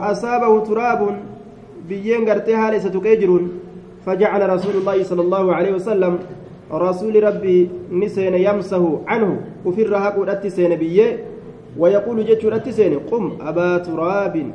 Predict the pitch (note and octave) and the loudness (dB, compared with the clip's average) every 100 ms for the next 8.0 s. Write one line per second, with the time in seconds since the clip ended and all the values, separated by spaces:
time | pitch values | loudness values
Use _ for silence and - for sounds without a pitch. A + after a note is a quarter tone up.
0 | - C4 A3+ F#3+ D#3+ D3+ D3 A#2+ A#2 - | -6 0 2 2 0 -2 -4 -6 -10 -14
1 | - - C4+ B3 - - - - - - | -20 -2 0 0 -2 -12 -18 -20 -20 -20
2 | - - F3 F#3 F3+ G3 G3+ F3+ F3 E3+ | -16 -4 -2 -2 -4 -2 0 2 2 0
3 | D3+ E3 F3+ F3+ F#3+ G3+ F#3+ F#3 E3+ F3 | -2 -4 -4 -2 0 0 0 -2 -2 -2
4 | C#3 D3 G3 - - - - - - - | -4 -6 -6 -10 -18 -20 -20 -20 -20 -20
5 | - E3+ F3+ G3+ G#3+ G#3+ A3 A#3 G#3 G3+ | -12 -6 0 0 2 2 2 0 0 0
6 | G3 E3 E3 D#3+ D3+ - - - - - | 2 2 0 0 -4 -6 -10 -18 -20 -20
7 | - - - - - - D#3+ D3+ C#3 | -20 -20 -20 -20 -20 -14 -6 -4 -4